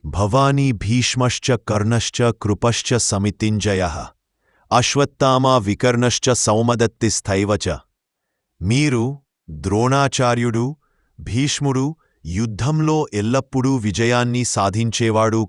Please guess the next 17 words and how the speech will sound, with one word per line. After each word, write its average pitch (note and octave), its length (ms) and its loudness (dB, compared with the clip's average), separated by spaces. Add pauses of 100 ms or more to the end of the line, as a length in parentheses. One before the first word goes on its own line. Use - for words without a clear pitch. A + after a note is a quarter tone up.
కృపచార్యుడు, G#2 880 0 (360)
సౌమదత్తుడు, C3+ 1000 2 (400)
వీరందరూ C#3 680 2
నా A2 240 2
పక్షాన A2+ 640 0
ఉన్నారు. F2+ 480 -4 (100)
అతడు C3+ 500 0 (100)
తన A#2+ 200 0
పక్షల్ని A#2+ 640 0
శక్తిమంతులైన A2+ 1000 0
యోధులను A2 720 2
గుర్తుచేసుకుంటూ F#2 1120 -2 (440)
తన C3+ 140 2
సైన్యబలం C#3 840 0
గురువుకు A#2+ 400 0
తెలియజేస్తున్నాడు. F2+ 880 -4 (560)
భవాని, G#2+ 500 0